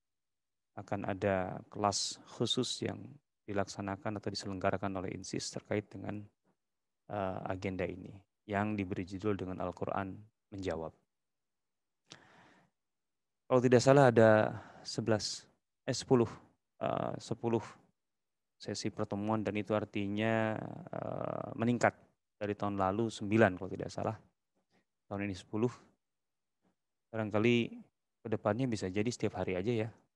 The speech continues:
ada kajian itu. Artinya setiap satu hari ada, berarti kurang lebih ya dua puluh atau dua puluh lima, dengan asumsi di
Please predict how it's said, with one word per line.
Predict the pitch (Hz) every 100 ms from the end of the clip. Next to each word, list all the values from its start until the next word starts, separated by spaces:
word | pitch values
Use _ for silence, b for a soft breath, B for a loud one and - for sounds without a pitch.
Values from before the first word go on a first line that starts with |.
| _ _ -
ada | 92 98 - -
kajian | 98 92 87
itu. | 90 - 107 - _ _ _ _ _ _ _ _ _ _ _ -
Artinya | 92 92 90 87 90 98
setiap | 117 - - 101
satu | - 98 95
hari | 95 107
ada, | 107 95 104
berarti | 104 90 - -
kurang | 101 92 87
lebih | 85 101 95 - _ _ _ _ _ _ _ _ -
ya | 117 127 131 127 127
dua | 120 98 92
puluh | - 90 85 101 110 - -
atau | 104 - 90 - 101
dua | 95
puluh | 98 92
lima, | 95 98 92 80 - _ _ _ _ _ _ -
dengan | 92 92 -
asumsi | - 92 90 107 104 - - _ _ _ _ _ _ _ _
di | 104 95 90